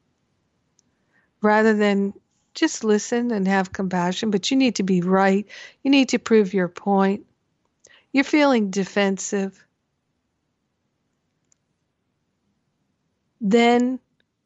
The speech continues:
right then, you're wrapped up in the illusion.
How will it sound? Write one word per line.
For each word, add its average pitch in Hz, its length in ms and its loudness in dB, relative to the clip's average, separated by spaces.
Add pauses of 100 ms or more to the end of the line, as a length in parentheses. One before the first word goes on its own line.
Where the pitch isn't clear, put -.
(520)
right 220 280 -2 (100)
then, 196 440 -4 (1400)
you're 208 800 0 (400)
wrapped 208 460 -2
up 214 160 -8
in 196 160 -4
the 190 160 -2
illusion. 175 580 -6